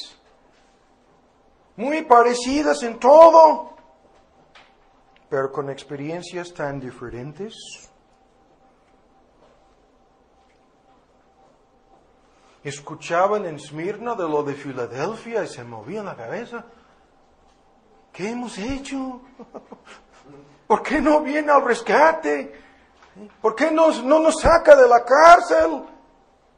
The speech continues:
¿Por qué no nos ayuda con lo económico? Y escuchaban en Filadelfia de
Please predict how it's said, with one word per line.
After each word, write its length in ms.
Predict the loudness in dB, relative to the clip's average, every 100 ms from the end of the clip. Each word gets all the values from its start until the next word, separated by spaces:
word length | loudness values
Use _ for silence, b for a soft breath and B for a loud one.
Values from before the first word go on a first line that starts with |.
| _ _ _ _ _ _
¿Por 140 | -6 -4
qué 140 | -4
no 180 | -2 -2
nos 240 | -4 -6
ayuda 640 | -6 -4 -2 2 4 4 2
con 140 | -2
lo 120 | -2
económico? 1120 | -2 -2 0 4 4 2 -4 -2 0 0 -2 -16 -20 _ _ _ _ _ _ _ _ _ _ _ _ _ _ _ _
Y 260 | -12 -10 -10
escuchaban 640 | -12 -16 -6 -2 -2 -2
en 120 | -8
Filadelfia 760 | -12 -14 -12 -4 -2 -2 -6 -10
de 260 | -10 -16